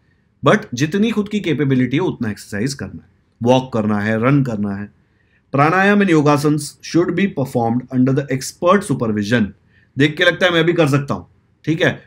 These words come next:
but इसकी एक पर्टिकुलर ट्रिक होती है, पर्टिकुलर वेज होते हैं, वो एक्सपर्ट से सीखना है, योगा टीचर से,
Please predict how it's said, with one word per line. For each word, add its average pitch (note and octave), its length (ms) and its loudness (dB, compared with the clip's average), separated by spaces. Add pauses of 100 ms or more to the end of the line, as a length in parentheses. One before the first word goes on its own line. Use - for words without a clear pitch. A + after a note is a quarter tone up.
(140)
but D#3 140 2
इसकी D3 260 -2
एक F3 200 -6
पर्टिकुलर C#3+ 400 0
ट्रिक D#3 260 -2
होती D3+ 200 2
है, D3+ 60 2
पर्टिकुलर C3 340 0
वेज D3+ 240 2
होते D#3 200 -4
हैं, F3+ 60 -8
वो C#3+ 100 0
एक्सपर्ट C3+ 400 -2
से C#3 120 -4
सीखना C3 320 -4
है, E3+ 100 -2
योगा A#2+ 220 0
टीचर C3 280 -2
से, F3 120 -8